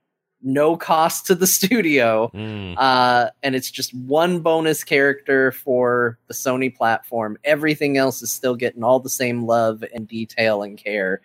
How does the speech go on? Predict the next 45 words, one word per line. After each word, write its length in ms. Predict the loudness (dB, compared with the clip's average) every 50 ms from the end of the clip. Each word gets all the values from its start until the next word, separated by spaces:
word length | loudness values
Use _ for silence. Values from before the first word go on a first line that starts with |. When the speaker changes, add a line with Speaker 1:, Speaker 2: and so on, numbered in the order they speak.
| _ _ _ -4
Speaker 1:
everywhere 480 | -2 -2 0 0 -2 -2 -2 -2 0 -2
else. 160 | -2 -2 -2
Speaker 2:
It's 120 | -4 -4 -2
kind 180 | 0 0 2
of 60 | 2 2
a 40 |
bummer 300 | 2 2 2 2 2 2
that 160 | 2 2 0 2
the 100 | 2 0
other 160 | 2 0 0
platforms 520 | 0 0 0 0 0 0 0 2 2 2
don't 360 | 2 2 2 2 0 -2 -4 -2
do 140 | 0 0 2
like 200 | 2 0 0 0
they 100 | -2 -2
did 140 | -2 -2 -2
with 80 | -2 -4
the 60 | -4
Soul 220 | -2 0 0 0 0
Calibur 360 | 0 0 0 0 0 -2 -2
stuff, 320 | -2 0 0 0 0 0
where 120 | -2 -4 -4
it's 120 | -4 -4
like, 180 | -6 -6 -4 0
hey, 380 | 0 2 2 2 2 0 0
Xbox 580 | 0 -2 -2 -2 0 -2 -2 -2 -2 -2 -4 -4
gets 440 | -4 -4 -2 0 0 0 0 -2 -4 -4
Spawn 680 | -6 -6 -4 -2 -2 0 0 0 0 -2 -4 -6 -10 -12
and 280 | -10 -8 -8 -8 -8 -10 -14 _ _ _ _ _ _ _
Link 300 | -2 0 0 0 0 0
is 140 | 0 0 0
in 100 | 0 0 -2
the 60 | -2
GameCube 520 | 0 2 2 2 2 0 0 -2 -2 -2
version, 580 | 0 0 0 0 0 -2 -4 -4 -6 -6 -8 -8
and 340 | -8 -8 -8 -8 -8 -10 -12
Speaker 1:
Mm-hmm. 360 | -16 -20 -18 -18 -18 -18 -18 -20 _ -6
Speaker 2:
Sony 480 | -2 0 0 0 2 2 2 0 0 0
gets 420 | 0 0 0 0 -2 -4 -4 -2
whatever 240 | -4 -4 -4 -2 -2
Sony 340 | -2 0 0 0 0 0 0
got. 320 | -2 -2 -4 -4 -6 -6
I 60 | -6
don't 160 | -6 -6 -6 -6
remember 340 | -6 -6 -6 -6 -8 -10